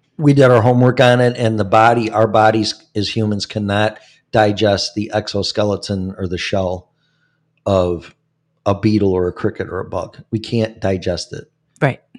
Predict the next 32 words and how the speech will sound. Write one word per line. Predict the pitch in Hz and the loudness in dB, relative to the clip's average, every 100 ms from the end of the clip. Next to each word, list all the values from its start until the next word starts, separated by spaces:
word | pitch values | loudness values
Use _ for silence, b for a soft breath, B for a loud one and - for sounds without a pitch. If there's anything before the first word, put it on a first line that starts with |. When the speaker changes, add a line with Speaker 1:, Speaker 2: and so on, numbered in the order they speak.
| _ _ | _ _
Speaker 1:
And | 104 101 | -2 -2
we | 98 | -4
can't | - 120 113 - | -4 -2 -2 -4
pass | - 120 107 - | -6 0 0 0
it. | 82 - _ b b b b b b | -8 -10 _ b b b b b b
So | - 110 101 107 - | 0 2 4 0 -4
it | 110 104 | -6 -2
does | 117 110 107 95 - _ | 2 2 2 -4 -12 _
bad | 87 110 107 107 | -2 2 2 2
things | - 113 104 101 - - _ _ - | -2 -4 -4 -6 -10 -14 _ _ -10
to | 101 | -6
your | 87 | -4
body. | 82 85 73 - B B B B | -2 -2 -4 -14 B B B B
Speaker 2:
Yeah. | 170 180 139 156 160 _ - | 0 0 0 -4 -14 _ -4
And | 175 160 | 0 2
that's | 151 151 - | 2 -2 -4
where | 147 143 | -2 -2
the | 160 165 | -4 -6
issues | - 156 151 - | -6 -8 -8 -10
come | - 151 | -4 -2
in | 139 139 | 0 -2
with | 143 | -4
the | - | -12
cancer | - 151 143 - 147 143 | -10 -8 -8 -6 -4 -4
and | 143 135 | -2 -2
all | 139 110 | -2 0
Speaker 1:
Yeah. | 107 | 0
Speaker 2:
kinds | 139 120 | 0 -4
of | - | -12
things. | 90 87 87 | -16 -16 -8
Speaker 1:
Right. | - | -6
Speaker 2:
So, | 143 143 | -6 -8